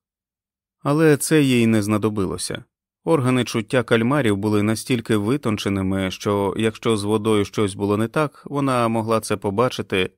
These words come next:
відчути на смак чи на запах, коли вода проходила через її мантію, омиваючи зябра. Вона бачила викривлену поляризацію світла, викликану мутними забруднювачами,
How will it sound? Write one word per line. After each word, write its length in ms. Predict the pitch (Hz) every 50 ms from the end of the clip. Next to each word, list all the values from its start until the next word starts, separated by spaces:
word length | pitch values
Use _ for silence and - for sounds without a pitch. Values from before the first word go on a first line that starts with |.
| _ _ -
відчути 460 | 123 120 - - 131 117 - 113 101
на 180 | 95 98 98
смак 400 | 92 - - 104 110 117 110 -
чи 220 | - - 98 95 90
на 140 | 92 92 92
запах, 540 | 92 104 107 95 - 92 90 - - _ _
коли 280 | - - 98 98 98 95
вода 280 | 95 101 95 104 101
проходила 520 | 95 - 113 107 - - 101 95 98 98 98
через 320 | - 107 101 104 101 104
її 160 | 110 113 127
мантію, 500 | 135 131 110 95 92 - 101 95 95 92 - _ _ _ _ _
омиваючи 640 | - 143 139 135 127 110 92 90 90 - - 107 107
зябра. 460 | 104 104 92 85 85 87 87 87 85 - _ _ _ _ _ _ _ _ _ _ _ _ _ _ _ _ -
Вона 380 | 117 113 117 120 127 151 196
бачила 480 | 190 165 170 175 - - 196 196 196 185
викривлену 640 | 160 135 143 147 - 170 170 160 165 165 160 160 151
поляризацію 800 | - 139 120 117 113 110 107 101 104 113 120 117 - 151 151 143
світла, 640 | - - 107 98 98 92 95 98 98 98 101 101
викликану 600 | 98 98 104 104 - 123 120 113 - 123 123 123
мутними 480 | 120 110 107 104 - - 110 107 110 110
забруднювачами, 1000 | 101 113 113 107 98 95 92 90 90 98 95 98 98 - - 101 98 98 98 92